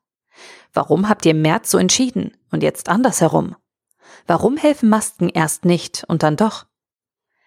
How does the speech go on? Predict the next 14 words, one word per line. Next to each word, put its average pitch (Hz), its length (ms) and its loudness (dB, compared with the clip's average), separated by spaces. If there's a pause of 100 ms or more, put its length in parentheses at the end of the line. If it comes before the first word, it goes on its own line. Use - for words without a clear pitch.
(200)
Die - 80 0
richtige 202 400 0
Antwort 180 360 0
scheint - 300 0
nicht - 240 -2
akzeptabel 165 640 -2
zu - 160 0
sein. 151 420 -4 (520)
Im 226 220 2
März 294 360 -2
wussten 208 340 0
wir 160 120 4
gar 156 220 0
nichts, - 420 -10